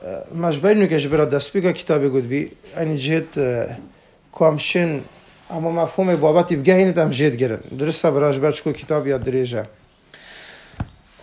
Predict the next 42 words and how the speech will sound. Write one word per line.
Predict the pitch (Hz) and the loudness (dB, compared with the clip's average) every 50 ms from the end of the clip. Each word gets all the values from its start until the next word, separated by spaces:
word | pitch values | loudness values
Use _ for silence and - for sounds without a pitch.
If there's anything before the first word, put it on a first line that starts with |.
| - - - - - - - _ _ _ _ _ _ - _ - | -20 -20 -20 -20 -20 -20 -20 _ _ _ _ _ _ -20 _ 0
نه | 165 180 220 | 4 6 8
هر | 233 254 | 10 8
تشتکی | 240 - 233 - - 233 220 233 | 8 6 4 4 6 4 6 4
خودی | 214 - 226 208 226 | 2 2 4 2 2
تعالی | 226 233 220 220 220 214 | 6 8 8 8 8 8
چه | 214 - 220 | 4 2 0
کر | 196 196 208 | 2 2 2
بس | 196 196 190 | 2 2 0
شر | - - 202 185 175 | 2 4 4 4 4
تیدایه. | 143 - 170 147 135 139 135 123 113 | 2 0 0 0 2 2 0 0 -2
هندک | - 143 202 247 220 226 - | -2 0 0 4 4 4 4
تشتا | - 185 - - 214 | 2 -4 -2 0 2
شر | 185 - - 208 202 185 175 | 2 4 6 6 6 6 4
تیده | 180 160 151 139 147 139 143 | 2 2 0 2 2 2 4
هی | 151 170 180 175 - _ _ _ _ _ _ _ | 2 2 2 -2 -6 _ _ _ _ _ _ _
و | - 165 | -6 0
هندک | 160 175 165 165 147 - | 0 2 2 2 0 0
تشتا | - - - - 156 147 | -4 -6 0 2 2 2
جی | 135 131 143 147 151 - - - | 2 0 0 -2 -2 -4 -6 -12
خیر | - - - 202 202 196 190 165 | -14 -4 2 4 6 6 6 4
تیده | - 147 131 113 117 110 | 4 2 -2 0 -2 -4
هی. | 113 | -4
وجه | 123 139 180 | -2 -2 -2
تو | 175 202 | 0 0
خواب | 180 185 208 190 | 4 4 4 4
خودی | - 202 214 196 214 | 6 2 4 4 4
تعالی | 180 214 214 233 247 240 226 | 6 8 8 8 8 8 6
پاریزی | - - - 226 233 226 220 185 175 180 | 4 4 4 6 6 6 6 4 2 0
شوی | - - 214 233 277 285 269 269 - - - - - - _ _ _ - | -2 -2 2 4 4 4 4 2 -2 -12 -20 -20 -20 -20 _ _ _ 4
که | 202 | 6
هو | 185 180 190 | 6 6 6
شر | 185 - - 175 170 | 4 4 4 2 2
تیده | - - 135 117 120 117 | 2 -2 -4 -4 -4 -6
بتن. | 107 107 - - - - - _ _ _ _ - - - _ | -6 -8 -10 -10 -14 -14 -14 _ _ _ _ -20 -20 -20 _
چکو | - - - 208 | -12 2 4 6
مخلوقات | 208 214 220 196 - 214 214 214 214 226 254 262 262 247 240 - - - - - _ _ - 185 165 | 8 8 8 6 6 6 4 4 6 6 8 8 8 8 6 2 -8 -16 -20 -20 _ _ -10 0 4
گو | 196 214 | 6 8
دابشت | 175 208 214 202 208 262 254 - 254 196 196 | 8 8 8 8 8 6 6 4 0 0 0
بتن | 247 - 262 240 | 0 0 2 2
سر | - - 220 208 | 6 8 8 8
سه | 185 - - 226 196 | 8 6 4 4 6
بشا. | 170 160 143 - - 139 110 | 6 4 2 2 0 -4 -6